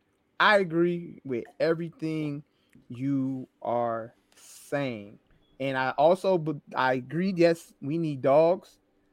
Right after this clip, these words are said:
We need somebody on the offensive side of the ball to just take control. And that can't be anybody but Dak Prescott, bro. 'Cause the, the play starts with him, fam. And I just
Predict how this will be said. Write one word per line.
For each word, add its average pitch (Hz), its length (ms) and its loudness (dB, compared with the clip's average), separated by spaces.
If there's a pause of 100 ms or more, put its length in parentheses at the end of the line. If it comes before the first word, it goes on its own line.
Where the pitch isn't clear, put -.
(160)
We 147 120 -4
need 156 120 -2
somebody 151 800 0
on 139 120 -4
the 123 60 -2
offensive 147 400 -4
side 143 220 -2
of 131 40 -4
the 135 60 -6
ball 143 460 0 (800)
to 135 200 -4
just 123 320 -8
take 143 220 -6
control. 147 580 -4 (540)
And 143 420 -2 (160)
that 139 300 0
can't 269 320 0
be 180 260 -2
anybody 156 520 0
but 131 340 -2
Dak 127 240 -4
Prescott, 101 480 -8
bro. - 180 -16 (720)
'Cause 147 180 -2
the, 131 160 0 (260)
the 123 140 -2
play 208 540 0 (140)
starts - 680 0 (160)
with 127 260 -4
him, 110 320 -10
fam. 104 260 -16 (760)
And 135 440 -4 (360)
I 143 80 0
just 175 400 -2